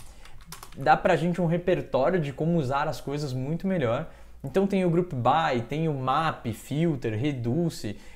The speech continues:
Então, por exemplo, se eu quisesse pegar só as coisas que rimam com ar aqui, em vez de fazer o group by, eu poderia fazer um filter, né? Então, vamos lá. Então, list, porque o filter é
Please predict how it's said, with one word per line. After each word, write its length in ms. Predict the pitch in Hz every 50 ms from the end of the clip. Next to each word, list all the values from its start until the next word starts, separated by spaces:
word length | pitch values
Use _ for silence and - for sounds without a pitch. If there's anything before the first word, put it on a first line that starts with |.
| - -
Então, 160 | - 185 175
por 80 | 196
exemplo, 240 | 190 180 170 180 165
se 80 | - 185
eu 60 | 175
quisesse 520 | - 165 156 165 185 180 - 180 156 - - - - - - -
pegar 260 | 156 151 151 143 151
só 180 | - - 185
as 120 | 196 196 -
coisas 360 | - 170 165 160 160 160 160
que 120 | - - 156
rimam 420 | 131 131 147 147 147 143 139 131
com 260 | 123 - 127 127 123
ar 240 | 127 135 165 185 175
aqui, 460 | 131 107 - - - 202 240 208 - - - - - - -
em 80 | 123
vez 180 | 120 127 135 131
de 60 | -
fazer 240 | - 147 127 117 131
o 60 | 123
group 240 | 120 123 123 120 -
by, 260 | 120 117 131 147 165
eu 80 | 185 180
poderia 340 | - 202 190 196 196 202
fazer 200 | 196 208 202 185
um 100 | 208 233
filter, 520 | 220 - - 226 214 190 135 110 107 98 98
né? 120 | 110 113 - - - - - - - - - - - - - -
Então, 340 | 110 - 131 139 165 170 156
vamos 280 | 131 127 143 160 156
lá. 120 | 117 104 110 - - - - - - - - - - - - - - - - - - - - - - - - - - - - - - - - - - - -
Então, 420 | 113 110 - - 120 127 151 170 170 165 - - - - - - - - - - - - - - - - - - - - -
list, 500 | 135 139 151 175 202 196 - - - 214 202
porque 280 | - 160 143 - 135 131
o 60 | 120
filter 400 | 120 - 123 120 120 120 117 107
é 260 | 107 104 104 101 95